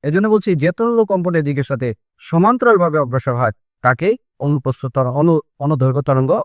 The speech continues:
বলে। তা অনুপ্রস্থ তরঙ্গ, অনুদৈর্ঘ্য তরঙ্গ কাকে বলে আমরা শিখে ফেললাম, তরঙ্গ কাকে বলে শিখে ফেললাম।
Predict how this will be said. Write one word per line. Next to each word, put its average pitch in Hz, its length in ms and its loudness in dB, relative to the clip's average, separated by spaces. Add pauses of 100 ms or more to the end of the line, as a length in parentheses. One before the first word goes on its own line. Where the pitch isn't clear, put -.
(120)
বলে। 101 180 -4 (1500)
তা 139 60 -2
অনুপ্রস্থ 208 460 0
তরঙ্গ, 226 300 0
অনুদৈর্ঘ্য 175 440 2
তরঙ্গ 165 400 2 (760)
কাকে 139 240 4
বলে 147 160 2
আমরা 135 180 2
শিখে 135 240 -4
ফেললাম, 160 340 -2 (280)
তরঙ্গ 175 320 2
কাকে 147 240 -2
বলে 131 160 -2
শিখে 117 240 -4
ফেললাম। 151 240 -2